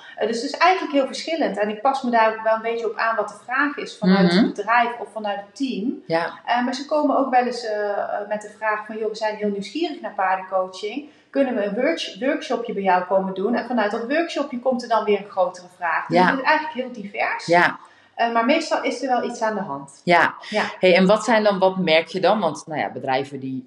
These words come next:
Speaker 2: hè, zeker zo'n reorganisatie waar je het nu over hebt, dan worden dus twee teams bij elkaar gevoegd en die moeten het maar met elkaar zien te rooien.
Speaker 1: Ja.
Speaker 2: Sommige bedrijven doen daar niet zoveel aan, dan moeten ze het zelf maar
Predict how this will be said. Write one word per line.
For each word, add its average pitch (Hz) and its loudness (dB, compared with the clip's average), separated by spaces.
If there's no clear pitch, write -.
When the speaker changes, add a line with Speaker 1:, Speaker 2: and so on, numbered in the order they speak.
Speaker 2:
hè, 165 2
zeker 139 -2
zo'n 139 -2
reorganisatie 135 0
waar 151 2
je 151 0
het 151 -8
nu 147 0
over 147 0
hebt, 170 2
dan 143 -8
worden 123 -4
dus 123 -8
twee 127 2
teams 127 -2
bij 113 4
elkaar 123 4
gevoegd - -8
en 127 0
die 127 -6
moeten 135 -8
het 135 -6
maar 120 2
met 131 0
elkaar 131 -2
zien 135 -4
te 131 -2
rooien. 135 6
Speaker 1:
Ja. 208 6
Speaker 2:
Sommige 127 2
bedrijven 123 2
doen 131 0
daar 123 4
niet 131 2
zoveel 139 2
aan, 127 4
dan 151 0
moeten 131 -4
ze - -2
het 123 2
zelf - -10
maar 151 0